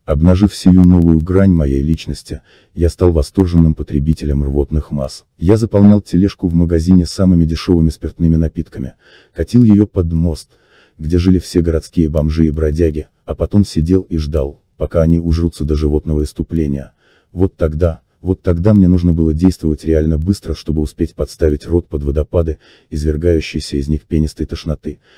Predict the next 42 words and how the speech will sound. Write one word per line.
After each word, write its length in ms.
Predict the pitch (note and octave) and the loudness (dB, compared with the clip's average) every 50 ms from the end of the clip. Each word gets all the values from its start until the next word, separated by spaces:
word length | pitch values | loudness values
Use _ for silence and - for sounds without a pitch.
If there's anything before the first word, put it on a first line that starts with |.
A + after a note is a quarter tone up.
| _ _ _ _ | _ _ _ _
хотя 240 | - E2 - F2 D#2+ | -12 -6 -2 -2 0
временами 480 | D#2 E2 E2 F2 E2+ F#2 G2 F#2+ F2 | 2 2 2 4 4 4 4 4 4
я 140 | D#2+ D#2+ E2 | 2 2 -2
промахивался 760 | - - E2+ D#2 E2 D#2+ D#2 - - D2 C2+ C#2 - - D2+ | -2 -2 -2 -2 0 -2 -4 -4 -6 -6 -6 -6 -6 -6 -6
и 60 | C#2+ C#2 | -6 -4
тогда, 380 | - D2 C#2 C#2+ D#2+ F2+ F#2 | -4 -4 -4 -2 -2 -2 -4
страдая 460 | - - - D#2+ D2 C#2+ D2+ C#2+ C#2+ | -4 -8 -6 -6 -2 0 0 0 0
от 180 | - D2+ - - | -2 -6 -6 -4
унижения, 600 | D2 D2+ D#2 D2+ E2+ F#2+ F#2+ F2+ D#2+ D2+ D2 - _ _ _ _ | -2 -2 -2 0 2 2 2 2 0 -2 -6 -12 _ _ _ _
ползал 300 | F2 E2+ D#2+ D#2 D#2 D2 | -4 -4 -2 -4 -6 -4
по 120 | - D2+ | -4 -6
земле, 420 | C#2+ C#2+ D2 D2+ D#2+ E2+ F#2+ G2+ - | -4 -2 -2 0 0 0 0 -2 -4
лакая 400 | - E2 D#2 D2+ - - F#2+ F#2 | -4 -4 -4 -2 0 0 0 2
ее 300 | E2+ D2+ D2+ D#2 E2 E2+ | 2 2 2 2 2 2
из 120 | E2+ D#2+ D#2+ | 0 0 -2
лужиц. 340 | E2 E2+ D#2+ D2+ D2+ C#2+ - _ _ _ _ _ _ | -2 -2 -2 -2 -6 -10 -12 _ _ _ _ _ _
Но 140 | - D#2+ D#2 | -4 -4 -2
даже 320 | D2+ E2+ D#2+ D#2 D#2+ D2+ | 0 0 -2 0 -2 -4
несмотря 480 | C#2 C#2+ C#2+ - D#2+ D2 - - E2 D#2+ | -4 -6 -6 -6 -6 -8 -6 -4 -2 0
на 160 | E2 E2+ D#2+ | 2 2 2
это, 300 | E2 E2 - - D#2 - _ _ _ _ _ _ _ | 0 -2 -6 -10 -16 -16 _ _ _ _ _ _ _
я 180 | D#2 D#2+ F#2+ F#2 | -2 0 0 2
был 160 | G2 G2 F#2 | 2 0 0
вполне 340 | - _ F2 E2 D#2 D2+ D2+ | -2 _ -2 0 0 0 -2
себе 240 | - - D2 D#2+ D#2+ | -4 -4 -2 -2 -2
счастливый, 680 | - - - F2 - - D2+ D2 C2+ B1+ B1+ C2+ - _ _ _ _ _ _ _ _ | -4 -4 -10 -12 -8 -6 -6 -6 -6 -6 -10 -12 -14 _ _ _ _ _ _ _ _
пока 240 | E2+ E2 - G2 F#2+ | -10 -6 -4 -6 -6
где-то, 440 | F2 D#2+ D#2 D#2+ D2 - - D2 - _ _ _ _ _ | -4 -4 -4 -4 -6 -6 -8 -14 -14 _ _ _ _ _
примерно 420 | - E2 D#2 E2+ F2 E2 E2 D#2 | -4 -2 0 0 0 0 -2 -4
через 280 | - - D#2+ D#2 - - | -4 -6 -8 -8 -8 -10
пару 240 | _ - D#2+ D2+ D2 | _ -4 -4 -2 0
недель, 420 | D2 D2 D2 D2+ F#2 A#2 A2 - _ _ - - _ _ _ | -2 -2 0 2 2 2 0 0 _ _ -20 -20 _ _ _
я 160 | E2+ E2+ F2 | -2 0 2
не 120 | E2+ E2+ | 2 2
понял, 420 | D#2+ - _ G2+ G2 E2 C#2+ C#2+ - _ | 0 -2 _ 0 0 0 0 -4 -8 _
что 180 | - - E2+ | -14 -12 -12
хлебать 400 | D#2+ - E2+ D#2+ E2 F2+ E2 - | -8 -6 -6 -2 -2 -2 -2 -2
рвоту 320 | F2 E2+ F2+ G2 F#2 - D#2 | -2 0 0 0 0 0 -2
вонючих 400 | D2 D2 D#2 D#2+ D#2 - D#2 D2 | 0 2 2 0 0 -4 -8 -6
бездомных 540 | D2+ D#2+ D2 D2 E2 F2 F2 F2 F2 D#2+ | -4 -4 -4 0 2 4 4 4 2 2
бичей — 340 | E2 E2 E2+ - - - D#2 | 0 -4 -6 -4 -2 -2 -2
это, 400 | C#2+ - E2 D2+ - - D#2 - | -2 -2 -6 -8 -6 -8 -12 -12